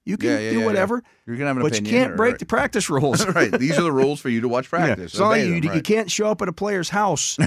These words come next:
Speaker 2: <laughs>
Speaker 1: and, you know,
Speaker 2: Yeah,
Speaker 1: and, and
Speaker 2: frowned
Speaker 1: things of that
Speaker 2: upon.
Speaker 1: nature.
Speaker 2: Right,
Speaker 1: That
Speaker 2: right,
Speaker 1: stuff
Speaker 2: right,
Speaker 1: is
Speaker 2: right.
Speaker 1: frowned upon.
Speaker 2: Yeah, follow
Speaker 1: That's
Speaker 2: the
Speaker 1: what will get your credentials pulled.
Speaker 2: <laughs> Yeah, exactly.
Speaker 1: Not being critical of the team.
Speaker 2: I gotcha.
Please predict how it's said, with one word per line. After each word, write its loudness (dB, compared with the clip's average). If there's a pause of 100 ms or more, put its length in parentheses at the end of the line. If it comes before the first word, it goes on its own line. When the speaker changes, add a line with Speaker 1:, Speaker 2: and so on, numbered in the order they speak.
Speaker 2:
<laughs> -10
Speaker 1:
and, 0
you 0
know, 0 (480)
Speaker 2:
Yeah, -4
Speaker 1:
and, -4
and -4
Speaker 2:
frowned 0
Speaker 1:
things 0
of -2
that 0
Speaker 2:
upon. -6
Speaker 1:
nature. 2
Speaker 2:
Right, 0
Speaker 1:
That 2
Speaker 2:
right, -2
Speaker 1:
stuff 0
Speaker 2:
right, -6
Speaker 1:
is -2
Speaker 2:
right. -6
Speaker 1:
frowned 2
upon. -2
Speaker 2:
Yeah, -4
follow -2
Speaker 1:
That's 2
Speaker 2:
the 2
Speaker 1:
what 0
will 0
get 0
your 0
credentials 0
pulled. -4
Speaker 2:
<laughs> -8
Yeah, -4 (240)
exactly. -8
Speaker 1:
Not 0
being 2
critical 0
of 0
the 0
team. -2
Speaker 2:
I -8
gotcha. -10